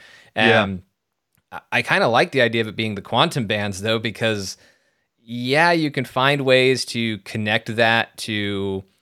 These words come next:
Speaker 2: and it would be kinda smart, right? Like, the next thing she's gonna be in after this is the Marvels, so
Speaker 1: Mm-hmm.
Speaker 2: you can use that to sort of connect things over to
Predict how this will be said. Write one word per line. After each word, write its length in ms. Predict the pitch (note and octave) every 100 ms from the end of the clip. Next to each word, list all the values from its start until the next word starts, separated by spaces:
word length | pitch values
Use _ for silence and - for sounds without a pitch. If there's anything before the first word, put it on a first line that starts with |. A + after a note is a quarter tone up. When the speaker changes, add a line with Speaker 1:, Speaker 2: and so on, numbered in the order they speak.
| _ -
Speaker 2:
and 100 | D3+
it 60 |
would 160 | F3 D#3+
be 80 | C#3+
kinda 220 | D3 A#2+
smart, 360 | - A#2 G2+
right? 340 | G#2+ G#2+ A2 G#2
Like, 200 | G#2 -
the 80 | A2+
next 220 | A#2 -
thing 160 | A#2+
she's 180 | A2 G#2+
gonna 160 | A2 G2+
be 200 | G#2+ G#2+
in 100 | G2
after 280 | G#2 - F#2+
this 300 | F#2+ F#2 -
is 320 | G2+ F#2+ F2+
the 80 | F#2+
Marvels, 560 | G#2 A2+ G2 F#2 F2+
so 380 | - G2 F#2+ F#2+
Speaker 1:
Mm-hmm. 400 | G#2+ A2+ C3+ F#3+ G3 _ _
Speaker 2:
you 160 | A#2 A2
can 100 | G#2+
use 360 | G2+ B2 B2+ A2
that 360 | A2 A2 A2
to 80 | G2+
sort 220 | F#2+ G#2+
of 80 | G2+
connect 340 | - G#2+ G#2+
things 240 | A2+ G#2+ F#2
over 380 | G2+ F#2+ G2+ G2
to 640 | - G#2+ G2+ G2 G2 G2